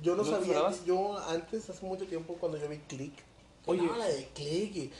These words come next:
Speaker 1: y todos empezaban de que, "No, cuando se transforma en Barbie", o cuando se hace Hulk, o cada
Speaker 2: Sí,
Speaker 1: chingada,
Speaker 2: güey,
Speaker 1: güey.
Speaker 2: me
Speaker 1: Es
Speaker 2: encanta,
Speaker 1: como
Speaker 2: güey.
Speaker 1: que, "Ah, no mames", o cuando pasa la chava, que se le mueven las tetas, y, sí,
Speaker 2: Claro,
Speaker 1: ¿sabes?
Speaker 2: claro.
Speaker 1: Es como que, "Ah, qué pedo, güey".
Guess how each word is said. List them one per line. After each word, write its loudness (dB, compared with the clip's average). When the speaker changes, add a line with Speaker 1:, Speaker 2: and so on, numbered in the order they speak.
Speaker 1:
y 0
todos -2
empezaban -2
de -2
que, -4
"No, 2
cuando -4
se -10
transforma -2
en -2
Barbie", 0
o 2
cuando -4
se -12
hace -6
Hulk, 0
o 0
cada -2
Speaker 2:
Sí, -4
Speaker 1:
chingada, 2
Speaker 2:
güey, 6
Speaker 1:
güey. 6
Speaker 2:
me 2
Speaker 1:
Es -6
Speaker 2:
encanta, 2
Speaker 1:
como 4
Speaker 2:
güey. 4
Speaker 1:
que, -2
"Ah, -4
no -2
mames", -4
o -2
cuando -2
pasa -6
la -6
chava, -2
que -8
se -14
le -8
mueven -2
las -10
tetas, -4
y, -12
sí, -12
Speaker 2:
Claro, 2
Speaker 1:
¿sabes? -2
Speaker 2:
claro. -2
Speaker 1:
Es -8
como -4
que, -10
"Ah, -12
qué -12
pedo, -2
güey". -6